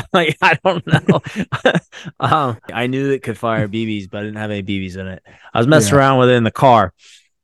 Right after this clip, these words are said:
Speaker 1: and I got out. I remember this. I got out of the car. Mom was dropping me off at Stormont. Um, and I was hopping out of the, uh, it was a Suburban.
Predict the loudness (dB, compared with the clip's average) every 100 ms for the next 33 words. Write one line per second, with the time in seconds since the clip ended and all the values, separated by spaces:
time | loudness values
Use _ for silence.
0 | _ -8 -2 0 0 2 0 0 -2 _
1 | _ _ _ _ -10 -6 -4 -4 -4 -2
2 | -2 -4 -8 -6 -4 -2 -2 -4 -8 -4
3 | -2 -2 -4 -6 -6 -8 -8 -8 -8 -8
4 | -8 -8 -12 -6 -2 0 0 -4 -6 _
5 | _ _ _ _ -20 _ -14 -10 -10 -10
6 | -14 _ _ _ _ _ _ -2 0 2
7 | 2 0 -2 0 0 0 -4 -2 -4 -8
8 | _ _ -8 -6 -6 -6 -8 -8 -8 -6
9 | -2 0 2 0 -4